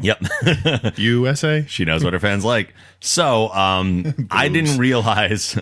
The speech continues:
Speaker 1: I didn't realize when I watched the movie, a lot of the times in a Disney movie, what they'll do is they will have a famous actor, like, voice the character and then have someone who's really good at singing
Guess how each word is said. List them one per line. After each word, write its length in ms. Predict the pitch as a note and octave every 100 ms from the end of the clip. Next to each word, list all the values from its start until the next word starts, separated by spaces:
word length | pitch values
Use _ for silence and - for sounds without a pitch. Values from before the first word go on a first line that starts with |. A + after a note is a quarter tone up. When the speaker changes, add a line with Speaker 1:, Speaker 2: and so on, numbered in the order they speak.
| -
Speaker 1:
I 140 | G2
didn't 200 | A2+ A#2
realize 520 | G2+ G#2 G2 F#2 E2+
when 100 | E2
I 60 | E2
watched 260 | D#2 D#2+ -
the 60 | D#2+
movie, 200 | E2+ D#2+
a 60 |
lot 220 | E2+ B2 C3+
of 80 | A2
the 120 | A2+
times 400 | F2+ G2 F#2 F2
in 120 | F2+ F2+
a 40 |
Disney 300 | D#2+ F#2 F2
movie, 260 | E2+ F2 E2+
what 240 | D#2+ E2+
they'll 140 | D#2 D2
do 520 | C2 D#2 F#2+ E2 D2 - - - -
is 200 | F2 D2
they 200 | E2+ E2
will 380 | E2 D#2+ D#2 D2
have 560 | D#2+ D#2+ D#2 D#2 D2+ -
a 340 | D#2 D2 C#2+ C#2
famous 320 | D#2+ D#2 D2+
actor, 300 | D#2 - D2+
like, 220 | D2 C#2+
voice 580 | C2+ D2+ D2+ D2+ - - _ _ _ _
the 80 | A2+
character 460 | - E2+ F2 - E2
and 160 | D#2
then 140 | D#2+ D#2+
have 380 | D#2 D#2 D2+ -
someone 240 | E2+ E2
who's 160 | E2+ D#2
really 400 | D#2+ G2 G2 F2
good 180 | F2+
at 100 | D2+
singing 540 | - G2 F#2 D#2 C2+